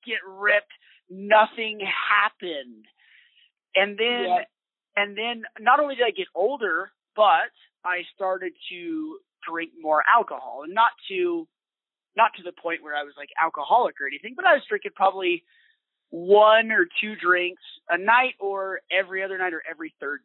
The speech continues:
Speaker 1: night, you know?
Speaker 2: Sure.
Speaker 1: And so it's like, "Yep, that shit's gotta stop," because I'm looking in the mirror and, and I still, I've only gained, like, three pounds,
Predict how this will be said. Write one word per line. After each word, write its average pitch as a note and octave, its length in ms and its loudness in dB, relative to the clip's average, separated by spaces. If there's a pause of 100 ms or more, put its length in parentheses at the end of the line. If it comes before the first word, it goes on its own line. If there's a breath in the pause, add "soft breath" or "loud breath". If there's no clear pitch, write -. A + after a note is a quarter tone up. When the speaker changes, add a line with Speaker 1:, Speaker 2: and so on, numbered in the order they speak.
Speaker 1:
night, G2 320 -8 (380)
you D#3+ 140 0
know? D#3+ 320 2 (100)
Speaker 2:
Sure. F#3 240 -4 (220)
Speaker 1:
And F3+ 460 0
so G#3 100 -6
it's F#3+ 140 -8
like, F#3 300 -4
"Yep, A#3 260 -2
that F#3+ 140 -2 (100)
shit's F3 220 -16
gotta B2 160 -14 (120)
stop," C#3 380 -4
because E3 380 -4 (540)
I'm G#3 240 2
looking G3+ 260 -6
in F3+ 100 -8
the E3 60 -8
mirror D#3+ 320 -4
and, D#3+ 80 -20 (180)
and F3 120 2
I F3 80 2 (120)
still, G3+ 220 0
I've E3+ 140 0
only E3 160 -10
gained, D#3+ 220 -8
like, C#3+ 180 -10
three C#3+ 160 -10
pounds, B2 380 -2